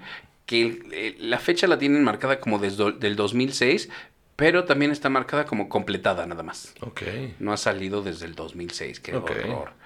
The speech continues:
Speaker 1: No Sudden Move, que también está comple-, completada, y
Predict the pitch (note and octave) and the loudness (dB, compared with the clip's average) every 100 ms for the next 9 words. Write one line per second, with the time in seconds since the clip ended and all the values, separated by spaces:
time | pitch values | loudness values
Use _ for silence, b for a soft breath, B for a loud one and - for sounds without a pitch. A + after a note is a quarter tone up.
0 | B B B - A2 C3 C#3 C3+ B2+ A#2 | B B B -2 4 4 4 4 4 4
1 | B2 D#3 - - - F#2+ G2 - G2+ F#2+ | 4 2 -2 -16 -6 -4 -4 -4 -6 -6
2 | F#2+ G2 - - G2 G2 C#3 D3+ - F3 | -6 -8 -8 -8 -6 0 2 2 0 0
3 | F#3 F#3+ C4+ - | 2 2 0 -6